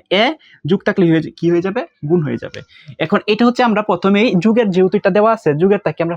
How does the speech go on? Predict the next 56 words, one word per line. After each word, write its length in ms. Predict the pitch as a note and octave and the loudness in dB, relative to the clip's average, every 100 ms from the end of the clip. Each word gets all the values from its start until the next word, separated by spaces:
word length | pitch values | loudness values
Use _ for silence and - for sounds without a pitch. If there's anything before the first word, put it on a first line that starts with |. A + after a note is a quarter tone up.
| - | -4
first 180 | D#3+ - | -6 -4
of 60 | F#3 | -4
all 100 | F3 | -2
প্রথমে 320 | E3 E3+ F3 | -2 0 0
আমরা 160 | F3+ | 0
কি 120 | F3 F#3 | 0 -4
হচ্ছে? 200 | - G#3+ | -2 -2
এটাকে 240 | G#3+ F4+ - - C3 D3 | 0 -2 -4 -20 -8 0
গুণের 240 | G3+ G#3+ | 2 2
ক্রিয়াতে 300 | G#3 F#3 E3 | 0 -2 -2
নিয়ে 220 | E3+ G3+ | 0 0
আসছি। 420 | G#3+ - - A#2+ | 0 -4 -12 -6
এখন 240 | F3+ - A#3+ | -4 -2 0
আমার 160 | A#3 | 0
কাজটা 320 | G#3+ G3+ - F#3+ | -2 -4 -4 -6
হচ্ছে, 220 | - C#4+ G#4+ _ - - - | -2 0 0 _ -20 -20 -8
এখন 240 | F3 A#3+ A3+ | -6 -2 0
আমার 220 | A3 G3+ | 0 0
যে 100 | G3+ | 0
কাজটা 300 | G3 - G3 | -2 -4 -4
করতে 280 | G3+ - F3 | -4 -4 -8
হবে, 260 | E3+ G3+ | -8 -8
সেটা 240 | A3+ D#3+ E3+ | -6 -6 -6
হচ্ছে 220 | - C4+ B4+ _ _ _ _ _ _ _ _ - E3 - - C#3 | -2 0 0 _ _ _ _ _ _ _ _ -20 -20 -18 -20 -12
আমাদের 320 | D3+ E3+ E3+ D#3+ | -4 -2 0 2
গেটটা 340 | F3 F3 F3+ | 0 0 -2
বাস্তবায়ন 400 | F3+ - F#3+ F#3 | -2 0 0 2
করতে 260 | F#3 F3 C3 | 0 -2 -4
হবে। 140 | A2+ | -4
So, 180 | A#2+ D#3 | -4 -2
গেটটাকে 420 | D#3+ F3 G3+ A3 | -2 -2 -2 -2
যদি 140 | G#3 | 0
আমরা 140 | G#3 G3 | 0 0
যদি 120 | G3+ | 0
বাস্তবায়ন 420 | G#3+ - A3+ A3+ | -2 -2 0 0
করতে 220 | G3+ - | 0 -2
চাই, 240 | D#3+ D#3 F3 | -2 -2 0
তাহলে 180 | D#3+ D#3+ | 0 0
আপনারা 260 | E3 D#3 | 0 0
তো 80 | D#3+ | 0
জানেন 520 | C#3+ G3 G#3+ C3+ F#3 | 0 0 2 2 2
যে, 140 | C#3+ C#3+ | 2 2
আহ, 800 | C4 - - - - - D3+ | 0 -4 -18 -20 -14 -6 -4
nand 280 | D3+ F3 F#3 | 0 2 2
গেটের 240 | F3 F#3 E3+ | 2 0 -2
চিত্রটা 340 | A3 - D3+ | -4 -6 -6
কেমন 300 | D#3+ D#3 D3 | -2 -2 -2
হয়। 180 | B2+ A2+ | -4 -4
তাহলে 200 | C#3 C#3 | -2 0
nand 240 | D3 F3+ | 2 2
গেটের 180 | F#3 F#3+ | 0 -2
চিত-, 500 | A3 G3+ - - - | -2 -4 -6 -14 -8
আহ, 100 | D3+ | -6
চিত্রটা 400 | - F#3+ E3 D#3+ | -4 -6 -6 -6
হয় 160 | D3+ E3 | -4 -4
কিন্তু 240 | E3 G#3 | -4 -8